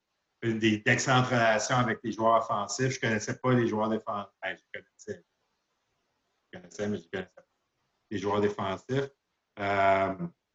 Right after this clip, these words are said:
puis, mais, mais ouais, l'accueil a été excellent. Tu sais, puis on a eu beaucoup de, ben, d'entrée de jeu, mais à ma première année, on s'est rendu à la Coupe Dunsmore. On a eu beaucoup de succès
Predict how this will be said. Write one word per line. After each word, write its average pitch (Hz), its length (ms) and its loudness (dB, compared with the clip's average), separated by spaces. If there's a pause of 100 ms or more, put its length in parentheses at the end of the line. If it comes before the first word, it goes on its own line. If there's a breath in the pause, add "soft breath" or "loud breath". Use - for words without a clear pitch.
(1400)
puis, 104 680 2
mais, 110 280 2
mais 110 160 0
ouais, 113 240 4 (200)
l'accueil 117 320 0
a 110 40 2
été 113 340 -2
excellent. 113 600 0
Tu 139 80 -2
sais, 131 60 -6
puis - 380 -2 (340)
on 117 120 0
a 135 60 8
eu 135 80 6
beaucoup - 180 -4
de, - 60 -4 (160)
ben, 131 160 6
d'entrée 139 280 6
de 131 40 2
jeu, 151 220 4
mais 135 80 4
à 117 80 4
ma 117 140 2
première 131 360 2
année, 131 220 0
on 113 80 -4
s'est - 220 -14
rendu 107 160 -12
à 117 60 -2
la 113 60 -2
Coupe - 200 -16
Dunsmore. 113 540 -6 (840)
On 98 100 -10
a 104 40 -2
eu 104 120 0
beaucoup - 200 -12
de - 80 -14
succès 110 500 -4